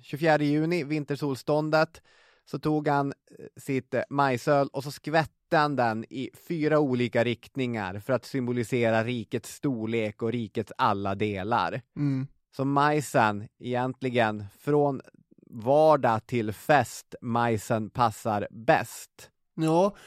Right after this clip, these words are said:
Speaker 2: men sen är vi också, eh, f-, folk av samma kaliber som din, eh, farfar.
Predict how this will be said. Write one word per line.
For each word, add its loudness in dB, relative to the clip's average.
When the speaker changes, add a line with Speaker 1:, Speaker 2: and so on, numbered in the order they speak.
Speaker 2:
men 0
sen 2
är 2
vi 0
också, 4
eh, -10
f-, -8
folk 4
av 4
samma 4
kaliber 4
som 0
din, 2
eh, -2
farfar. -12